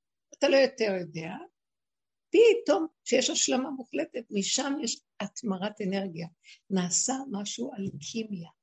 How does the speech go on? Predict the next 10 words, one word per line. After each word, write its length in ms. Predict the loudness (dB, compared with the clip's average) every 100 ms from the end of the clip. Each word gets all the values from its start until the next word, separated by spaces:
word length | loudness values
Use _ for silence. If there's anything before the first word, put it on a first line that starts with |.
| _
אלכימיסטי, 680 | -10 -6 -4 -4 -10 -14 -14
אתה 80 | -8
מבין 320 | -8 -8 -12
מה 60 | -16
אני 60 | -14
אומרת? 240 | -14 -14 _ _ _ _ _ _ _ _
הכל 360 | -8 -8 0 0 2
המצב 560 | -2 -4 -6 -4 -4 -6
הזה 200 | -6 -4
התהפך 520 | -4 -8 -10 -8 -8